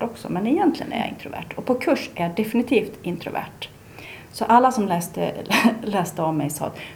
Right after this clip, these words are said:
du måste ta för dig. Du, det känns som att du har saker som vill ut. Och du, må-, kom igen nu liksom. Och det var inte en, utan det var alla som läste av mig.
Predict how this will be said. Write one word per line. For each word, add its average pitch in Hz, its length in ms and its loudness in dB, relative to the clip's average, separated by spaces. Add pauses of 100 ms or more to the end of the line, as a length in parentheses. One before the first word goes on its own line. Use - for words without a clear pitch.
(100)
du 233 60 0
måste 220 220 0
ta 175 140 -4
för - 580 -8
dig. - 280 -8
Du, 240 140 2 (300)
det 277 60 0
känns 294 240 8
som 262 80 4
att 247 120 4
du 240 60 6
har 220 120 8
saker 214 280 2
som 175 120 0
vill 175 160 2 (340)
ut. - 240 -12
Och - 80 -4
du, 226 280 2
må-, 311 420 4
kom 403 200 0
igen 339 280 8
nu - 200 2
liksom. 156 400 -4 (180)
Och 214 60 0
det 214 80 6
var 214 100 8
inte 214 180 4
en, 392 380 4
utan 196 220 0
det 196 60 0
var 226 200 4
alla 453 440 6
som 190 120 2
läste - 360 -4
av - 140 -6
mig. - 240 -8